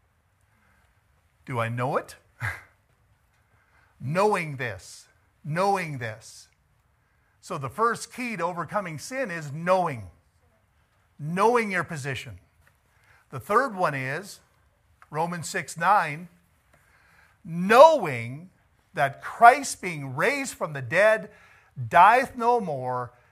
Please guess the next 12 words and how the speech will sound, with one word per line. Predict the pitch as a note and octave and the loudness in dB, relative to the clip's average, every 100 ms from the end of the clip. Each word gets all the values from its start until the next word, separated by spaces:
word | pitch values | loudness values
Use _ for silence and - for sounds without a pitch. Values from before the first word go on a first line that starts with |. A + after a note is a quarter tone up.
| _ - A#2 | _ -14 -8
death | E3+ F3+ A#3 - - | 4 6 6 2 -8
hath | E3+ C3+ A2+ | -2 -2 -2
no | C3+ C#3+ F#3 A3 A#3+ | -6 0 2 2 -2
more | G#3 A3 | -2 -2
dominion | G#3 D#3+ D3+ F3 F#3 C#3 C#3 | -2 -6 -6 -8 -8 -6 0
over | G3+ G#3+ G3 | 0 0 -2
him. | F#3 G3+ G#3 G#3 - _ _ _ _ - - | -2 -4 -6 -10 -16 _ _ _ _ -20 -16
For | - D3 | -6 -4
in | C#3 | -2
that | D3 D#3 | 0 0
he | D3 | -4
died, | C#3 E3 F#3 A3+ A3+ G3 | -2 6 8 8 4 -2